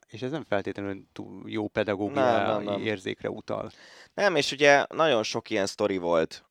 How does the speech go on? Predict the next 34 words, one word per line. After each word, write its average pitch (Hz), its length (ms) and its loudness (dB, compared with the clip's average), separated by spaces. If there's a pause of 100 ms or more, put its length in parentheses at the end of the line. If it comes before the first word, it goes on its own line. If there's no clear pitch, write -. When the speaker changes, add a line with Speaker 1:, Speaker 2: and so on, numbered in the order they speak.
Speaker 2:
az 90 160 -8
elmúlt 87 400 0
években, 85 540 0
hogy, 85 400 -4 (460)
hogy, 80 420 -6
ö, 80 360 -4 (280)
például 78 500 -4
Stas - 360 2
Skube 90 440 -2
is - 420 -4
úgy 92 240 -10
vált 85 300 6
el 85 180 6
tőle, 85 640 4 (360)
úgy 98 180 -4
vált 95 220 4
el 90 120 8
a 73 80 4
Szegedtől, 87 580 -2
meg 82 180 -2
Pastortól, 87 800 0 (420)
hogy, 82 380 -2
hogy 87 180 -4
amikor 87 340 -2
visszajött, 90 560 -2
akkor 87 260 -4
ilyen, 85 460 -2 (240)
mint 85 280 -10
hogyha 87 240 -10
vért 82 340 -4
ivott 82 260 -6
volna, 82 420 -4
és, 82 320 -6 (320)
és - 280 -10